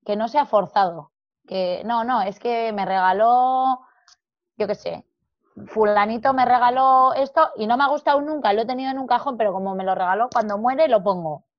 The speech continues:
¿no? Para ir al extremo. Entonces, que sea algo que surge, eh, natural y que no nos impida el día a día.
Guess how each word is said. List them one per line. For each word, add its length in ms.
¿no? 300
Para 360
ir 140
al 120
extremo. 560
Entonces, 340
que 120
sea 160
algo 220
que 120
surge, 460
eh, 300
natural 520
y 120
que 140
no 120
nos 160
impida 880
el 200
día 220
a 40
día. 320